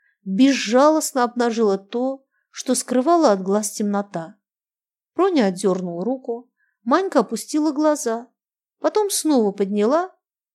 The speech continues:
и увидела в дверях незнакомого человека, который в упор смотрел на нее. Механик поставил новую часть, запустил пленку, и в клубе снова стало темно.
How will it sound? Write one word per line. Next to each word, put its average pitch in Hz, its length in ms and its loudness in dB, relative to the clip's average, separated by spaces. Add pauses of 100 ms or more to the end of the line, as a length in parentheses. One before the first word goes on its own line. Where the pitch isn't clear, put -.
(140)
и 226 120 0
увидела 381 500 4
в 339 60 -2
дверях 262 420 2
незнакомого 285 680 -2
человека, 240 840 -2 (400)
который 208 420 2
в 175 140 -2
упор 247 500 0
смотрел 190 640 -2
на 208 100 -2
нее. 190 520 -4 (880)
Механик 190 540 -4
поставил 370 480 0
новую 240 440 2
часть, 226 560 -6 (380)
запустил 269 580 2
пленку, 247 680 -2 (380)
и 208 100 -4
в - 80 -12
клубе 359 300 2
снова 202 380 -2
стало 175 400 -6
темно. 180 520 -10